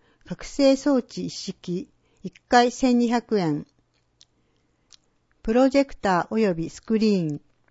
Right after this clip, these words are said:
映像装置一式、一回六百円。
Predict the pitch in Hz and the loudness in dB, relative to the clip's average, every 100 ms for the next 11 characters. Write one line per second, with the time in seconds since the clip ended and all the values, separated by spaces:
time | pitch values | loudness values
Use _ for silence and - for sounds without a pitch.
0 | _ _ _ _ _ - 262 277 269 269 | _ _ _ _ _ 2 4 6 6 4
1 | 262 277 247 - 165 165 - 160 - 202 | 4 4 4 0 -6 -8 -8 -12 -8 -10
2 | - 185 180 - _ 196 _ - 233 220 | -8 -6 -6 -6 _ -20 _ 2 4 4
3 | 202 - 247 233 226 170 147 | 2 2 2 0 0 0 -2